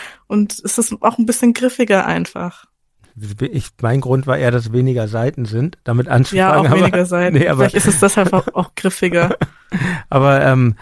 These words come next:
Speaker 2: nein, da ist was dran, äh, was du sagst. Ich finde, es gibt ja auch tolle, äh, singende Bassisten. Also ist ja
Speaker 1: Mhm.
Speaker 2: viel, ich, viel im Metal. Ich glaube einfach, weil die, weil die Soli da so wahnsinnig kompliziert sind, aber auch, auch jemand, also we-, wen ich ja liebe, ist, ähm, hier,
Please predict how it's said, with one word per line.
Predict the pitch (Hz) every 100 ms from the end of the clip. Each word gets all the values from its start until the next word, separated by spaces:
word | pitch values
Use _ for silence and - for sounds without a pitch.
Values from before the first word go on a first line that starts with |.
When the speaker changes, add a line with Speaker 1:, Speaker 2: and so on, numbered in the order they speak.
| -
Speaker 2:
nein, | 139 190 254
da |
ist | 175
was | 156 120
dran, | 139 208
äh, | 226 170 -
was | 139 -
du | 117
sagst. | 101 95 87
Ich | -
finde, | 135 127
es | -
gibt | 147 -
ja | 151
auch | -
tolle, | - 135 147 147
äh, | 143 123
singende | 107 139 156 139
Bassisten. | 120 120 175 - - 92 90 _ - - -
Also | 113 113
ist | 127
ja | 147
Speaker 1:
Mhm. | 180 247
Speaker 2:
viel, | 151 180
ich, | 202 - _ _
viel | - - -
im | - 87
Metal. | 92 - 202 -
Ich | -
glaube | - 123 -
einfach, | 127 135
weil | 131 123
die, | 123 113 110 _ _ _ -
weil | 110
die | 117
Soli | 98 104 131 175
da | 160 147
so | 135 151 139
wahnsinnig | 127 147 151 151
kompliziert | - 156 151 139 - 151 147
sind, | 147 -
aber | 123 113
auch, | 127 - _ - _ _
auch | - 104
jemand, | 123 113 110
also | - 107 107 104 101
we-, | 110 -
wen | 107 113
ich | -
ja | 110
liebe, | 92 107 123
ist, | 123 - -
ähm, | 113 101 104 113
hier, | - 107